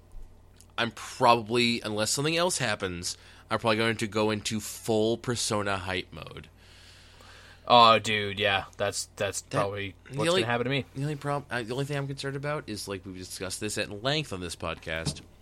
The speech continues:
Speaker 1: is that we are grown-ass men, and we don't necessarily, we're not as into J R P Gs as we used to be, 'cause we don't have the time.
Speaker 2: I don't know. I just bought an eighty-hour J R P G.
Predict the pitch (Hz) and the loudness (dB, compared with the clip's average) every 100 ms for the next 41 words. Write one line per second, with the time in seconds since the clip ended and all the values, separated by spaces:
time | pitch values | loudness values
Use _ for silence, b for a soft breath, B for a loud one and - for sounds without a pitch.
0 | b b b b 104 98 95 82 - - | b b b b -6 -2 -2 -2 -8 -20
1 | - 82 92 95 95 - 87 87 98 107 | -14 -6 -2 -2 -4 -8 -8 -2 -2 0
2 | 107 110 113 110 95 82 82 87 - - | 0 0 -2 0 0 -4 -10 -14 -18 -14
3 | 95 90 113 147 - - 117 143 165 160 | -12 -8 -6 -6 -8 -14 -12 -10 -6 -4
4 | 170 160 156 139 131 123 113 - - - | -4 -4 -2 -2 0 -2 -6 -12 -20 -20
5 | - - - - 117 127 151 - 127 127 | -20 -20 -20 -12 -2 4 4 6 4 4
6 | - 135 135 139 123 - 107 107 107 92 | 2 0 0 0 -2 0 2 2 0 -6
7 | 101 92 95 90 87 92 120 120 131 151 | -6 -6 -8 -8 -8 -6 -4 -2 0 -2
8 | b b b - - 107 104 92 107 95 | b b b -12 -8 -4 -4 -4 -8 -8
9 | 95 - - 87 85 - - - - - | -10 -10 -10 -8 -8 -10 -14 -16 -18 -20
10 | - - - - b b b b - 120 | -20 -20 -20 -20 b b b b 4 10
11 | 151 127 123 - 113 135 - 117 104 101 | 10 12 8 8 6 6 2 2 2 0
12 | 104 101 101 101 104 101 101 101 101 107 | 0 2 2 0 0 0 -2 -4 -4 -4